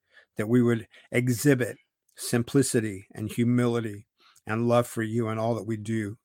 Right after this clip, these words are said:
through this season. And Lord, just, uh, we pray that you would care for us through the coming week, that you would bless, uh, the work that we do, that it would be profitable for the,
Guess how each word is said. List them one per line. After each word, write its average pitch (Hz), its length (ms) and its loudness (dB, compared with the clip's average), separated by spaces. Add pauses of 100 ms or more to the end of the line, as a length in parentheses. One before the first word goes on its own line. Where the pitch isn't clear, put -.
through 110 200 -4
this 107 160 -6
season. 101 520 -6 (440)
And 110 120 -2
Lord, 113 220 0
just, - 320 -6
uh, 104 180 -6
we 101 120 -12
pray 123 180 4
that 117 120 2
you 117 100 -4
would 98 80 -10
care 127 240 6
for 127 120 0
us 117 120 0
through 117 180 -4
the 113 80 -6
coming 113 400 0
week, 151 380 6 (560)
that 107 100 -4
you 110 100 -8
would 113 160 -2
bless, 117 480 -2 (480)
uh, - 280 -12
the 110 100 -2
work 131 240 4
that 110 140 0
we 135 100 8
do, 143 360 10
that 120 140 6
it 123 100 4
would 131 180 4
be 123 260 0 (320)
profitable 135 640 8
for 117 160 -2
the, 107 140 -6